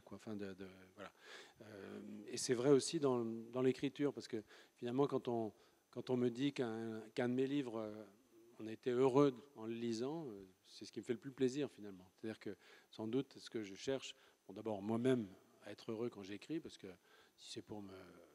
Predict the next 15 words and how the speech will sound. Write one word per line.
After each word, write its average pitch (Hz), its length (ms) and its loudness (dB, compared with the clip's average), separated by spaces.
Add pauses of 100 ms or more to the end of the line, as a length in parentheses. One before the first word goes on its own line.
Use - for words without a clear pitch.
(420)
voilà, 95 160 -14 (120)
je, - 200 -20 (1000)
enfin, 92 180 -10 (640)
j'ai 107 140 -12
assez 101 260 -4
d'o-, 104 160 -6 (380)
d'occasions 113 460 -4
d'être, 101 400 -12
euh, 98 40 -10 (1000)
voilà, 117 200 -4
de 104 120 -8
voir 107 220 -6
des 104 100 -10
choses 113 220 -6
tragiques. 123 600 0